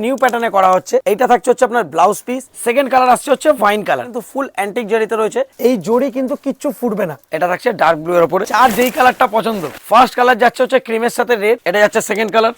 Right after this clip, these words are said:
ব্লাউজ পিসও ফুল ওয়ার্ক করা রয়েছে, এটা যাচ্ছে ব্ল্যাক এর ওপরে, এটা যাচ্ছে হচ্ছে গ্রিন এর ওপরে। প্রত্যেকটা লালে হলুদ আর রানীর পাড়ের কন্ট্রাস্ট থাকছে। আর আমি জয়, আমাদের শপের নাম জয় মাতারা স্টোর্স, আর অনলাইনে সব জায়গায় নাম হচ্ছে আদর্শিনী।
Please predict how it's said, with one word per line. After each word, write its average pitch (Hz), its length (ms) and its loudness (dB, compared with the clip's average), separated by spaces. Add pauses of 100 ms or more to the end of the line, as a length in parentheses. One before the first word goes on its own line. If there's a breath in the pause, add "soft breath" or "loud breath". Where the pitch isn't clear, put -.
(140)
ব্লাউজ 185 260 4
পিসও 233 200 0 (120)
ফুল 247 240 2
ওয়ার্ক 226 260 4
করা 220 200 4
রয়েছে, 220 220 2 (200 soft breath)
এটা 170 160 0
যাচ্ছে 180 260 -2
ব্ল্যাক 156 200 0
এর 175 100 2
ওপরে, 190 160 -2 (160)
এটা 190 180 2
যাচ্ছে 202 200 0
হচ্ছে 247 160 -2 (100)
গ্রিন 196 220 -2
এর 190 100 4
ওপরে। 127 180 -6 (140)
প্রত্যেকটা 226 440 0
লালে 233 140 4 (120)
হলুদ 214 340 0
আর 240 100 2
রানীর 214 260 0
পাড়ের 220 260 2
কন্ট্রাস্ট 196 360 -2
থাকছে। 208 220 -2 (100)
আর 254 120 -6
আমি 240 160 -2
জয়, 247 240 4
আমাদের 220 240 -4
শপের 240 260 -2
নাম 240 140 -2
জয় 247 180 4
মাতারা 247 280 0
স্টোর্স, 254 220 -4 (120)
আর 180 60 -4 (160)
অনলাইনে 247 340 -2
সব 233 140 0
জায়গায় 240 240 2
নাম 220 140 6
হচ্ছে - 220 -4
আদর্শিনী। 208 360 -4